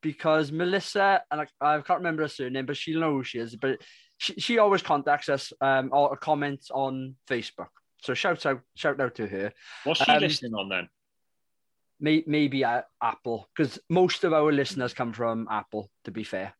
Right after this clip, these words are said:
Speaker 2: Okay.
Speaker 1: Um, but <laughs> yeah, you never know. It may, we may reach out to a couple more female listeners, and they may then think, "I'll go back and listen to Short Circuit.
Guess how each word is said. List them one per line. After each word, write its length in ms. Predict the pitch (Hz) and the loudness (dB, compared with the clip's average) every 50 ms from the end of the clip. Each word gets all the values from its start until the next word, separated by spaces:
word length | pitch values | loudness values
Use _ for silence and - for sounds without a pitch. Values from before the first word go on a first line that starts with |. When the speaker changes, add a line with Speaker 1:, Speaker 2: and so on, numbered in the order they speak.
| _ _ _ _ _ - 104 | _ _ _ _ _ -10 -10
Speaker 2:
Okay. 280 | 98 - - - - - _ _ _ _ - | -10 -8 -10 -14 -16 -16 _ _ _ _ -4
Speaker 1:
Um, 800 | 117 123 127 127 131 131 131 131 135 135 135 135 135 135 135 - - - _ _ | 0 2 2 4 4 4 4 4 2 2 2 0 0 -2 -4 -6 -12 -20 _ _
but 260 | - 165 160 - - - - - - - - | 0 0 0 0 -4 -8 -8 -10 -16 -4 0
<laughs> 580 | - 285 - - - _ - - 320 349 330 - | 0 0 0 -2 -16 _ -12 -10 -10 -10 -6 0
yeah, 120 | 302 294 240 | 2 4 4
you 160 | 208 233 269 | 4 4 4
never 260 | 262 294 349 392 392 | 4 4 4 4 2
know. 260 | 262 156 143 196 277 | 2 4 4 4 2
It 120 | - - 240 | 2 0 -2
may, 260 | 226 226 226 240 233 - | -2 -2 -4 -6 -8 -8
we 260 | 202 208 214 214 226 | -10 -8 -6 -4 -2
may 400 | 214 220 233 262 269 277 277 269 | 0 0 2 2 2 2 2 0
reach 300 | 262 240 247 240 - - | 0 0 -2 -4 -4 -2
out 220 | 202 190 185 170 - | -2 -2 -2 -2 -4
to 340 | - 180 165 165 165 160 - - | -4 -2 -2 -2 -2 -4 -8 -10
a 60 | 165 | -12
couple 320 | - - 196 196 - - 202 | -4 -2 -2 0 0 2 2
more 160 | 196 190 180 | 4 4 4
female 440 | - - - 160 156 151 156 147 139 | 2 0 0 2 2 4 4 4 4
listeners, 440 | 127 123 - - - 120 120 117 117 | 2 0 -2 -2 -2 -2 -2 0 0
and 120 | 120 123 | -2 -2
they 100 | 127 131 | 0 -2
may 340 | 139 147 160 175 180 185 190 | 0 0 2 2 2 2 2
then 400 | 165 160 156 151 151 147 147 156 156 - - - - - - _ _ _ _ _ _ | 2 2 4 4 2 2 -2 -6 -8 -10 -12 -14 -16 -18 -20 _ _ _ _ _ _
think, 280 | - 147 139 139 - - | -4 -2 -2 -2 -4 -6
"I'll 180 | - 220 269 285 | -4 -2 -2 0
go 180 | - 214 185 160 | 2 2 2 2
back 340 | - 170 160 147 135 - | 4 4 2 2 2 -2
and 160 | - 131 131 139 | -6 -6 -4 -4
listen 280 | 147 - - 165 151 - | -6 -6 -8 -10 -10 -10
to 80 | 113 | -10
Short 340 | 101 - 117 101 98 - - | -8 -6 -4 -4 -6 -6 -8
Circuit. 500 | - 95 95 92 - - 98 107 - _ | -10 -10 -12 -12 -8 -8 -8 -8 -8 _